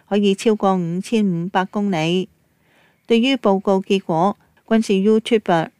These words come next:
自由亞洲節目主持人周子定認為，咁係中共對台灣持續嘅一種威懾行為。佢話中國喺過去幾年以嚟一直都喺台海增加軍事壓力，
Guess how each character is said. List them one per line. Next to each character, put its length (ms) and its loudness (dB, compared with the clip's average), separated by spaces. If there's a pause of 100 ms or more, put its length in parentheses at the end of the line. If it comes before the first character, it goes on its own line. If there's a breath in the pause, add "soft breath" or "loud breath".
自 140 -2
由 320 2
亞 160 2
洲 180 0
節 160 -2
目 240 0
主 180 -4
持 220 -6
人 320 -2
周 220 0
子 200 -2
定 200 -2
認 160 -2
為， 280 -4 (260 soft breath)
咁 160 0
係 200 2
中 240 -2
共 180 -2
對 240 0
台 200 -2
灣 300 0
持 220 -6
續 140 -4
嘅 240 -2
一 120 0
種 280 -4
威 160 2
懾 260 -2
行 220 -6
為。 360 -4 (480)
佢 180 0
話 240 2
中 200 -4
國 140 2
喺 240 0
過 280 0
去 200 2
幾 200 0
年 240 -2
以 160 0
嚟 240 2 (220 soft breath)
一 100 0
直 140 0
都 180 0
喺 220 0
台 260 0
海 240 2
增 300 -2
加 180 0
軍 240 -2
事 180 -6
壓 180 0
力， 260 0